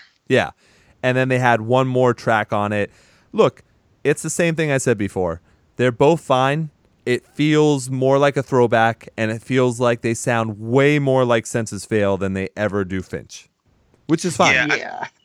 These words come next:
Speaker 2: yeah, because I felt like I was listening to Bone Crusher one time.
Speaker 1: No, I, I agree. They're definitely,
Speaker 3: <laughs>
Speaker 1: no, it's definitely way more Senses Fail. So look, I'm
Speaker 2: Yeah.
Speaker 1: completely fine with this. I would just,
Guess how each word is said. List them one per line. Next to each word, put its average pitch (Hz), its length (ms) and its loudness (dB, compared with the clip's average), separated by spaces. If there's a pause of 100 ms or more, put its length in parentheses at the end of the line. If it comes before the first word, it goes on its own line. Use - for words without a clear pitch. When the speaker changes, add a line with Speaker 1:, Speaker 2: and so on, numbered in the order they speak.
(280)
Speaker 2:
yeah, 139 220 -2
because 127 360 -8
I 156 60 -2
felt 180 180 -4
like 165 140 -8
I 160 60 -6
was 147 160 -8
listening 139 240 -6
to 113 80 -10
Bone 131 260 -8
Crusher 104 560 -8
one 107 220 -14
time. 104 260 -14 (260)
Speaker 1:
No, 123 240 0
I, 131 220 4
I 139 140 4
agree. 147 280 2 (280)
They're 143 120 4
definitely, 170 360 6 (120)
Speaker 3:
<laughs> - 120 -14
Speaker 1:
no, 165 180 8
it's 160 160 2
definitely 185 380 4 (180)
way 151 180 6
more 143 220 2
Senses 104 400 -4
Fail. 90 240 -4 (180)
So 208 140 4
look, 196 200 6
I'm 156 200 2
Speaker 2:
Yeah. 196 220 4
Speaker 1:
completely 151 320 2
fine 156 320 2
with 139 140 -2
this. 110 300 0
I 127 200 4
would 135 160 0
just, - 400 -2